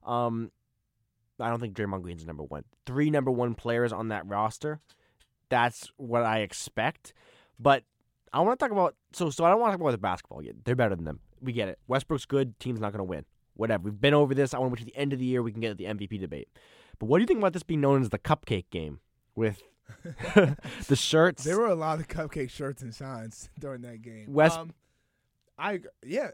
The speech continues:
Speaker 2: I mean, Kevin Durant's soft. He's a cupcake. Like,
Speaker 1: How can he be so soft? He's so skinny. He has no fat in
Speaker 2: that,
Speaker 1: his body.
Speaker 2: that's, that's another reason why he's so soft. He's, like, you can live. Oh
Speaker 1: But
Speaker 2: my God.
Speaker 1: how do you
Speaker 2: When,
Speaker 1: feel about
Speaker 2: when
Speaker 1: the, how do you
Speaker 2: Lance
Speaker 1: feel about
Speaker 2: Stevenson blew on LeBron,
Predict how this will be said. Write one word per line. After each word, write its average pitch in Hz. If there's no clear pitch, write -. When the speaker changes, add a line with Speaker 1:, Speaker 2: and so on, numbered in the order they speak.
Speaker 2:
I 165
mean, 190
Kevin 233
Durant's 262
soft. 185
He's 147
a 147
cupcake. 139
Like, 170
Speaker 1:
How 185
can 277
he 262
be 226
so 208
soft? 214
He's 135
so 202
skinny. 214
He 98
has 165
no 180
fat 185
in 440
Speaker 2:
that, 466
Speaker 1:
his -
body. 415
Speaker 2:
that's, 508
that's 508
another 571
reason 392
why 190
he's -
so 190
soft. 156
He's, 196
like, 208
you 226
can 247
live. 233
Oh 185
Speaker 1:
But 147
Speaker 2:
my 131
God. 139
Speaker 1:
how 214
do 269
you 294
Speaker 2:
When, -
Speaker 1:
feel 285
about 214
Speaker 2:
when 214
Speaker 1:
the, 185
how 233
do 277
you 254
Speaker 2:
Lance 240
Speaker 1:
feel 262
about 220
Speaker 2:
Stevenson 170
blew 170
on 175
LeBron, 147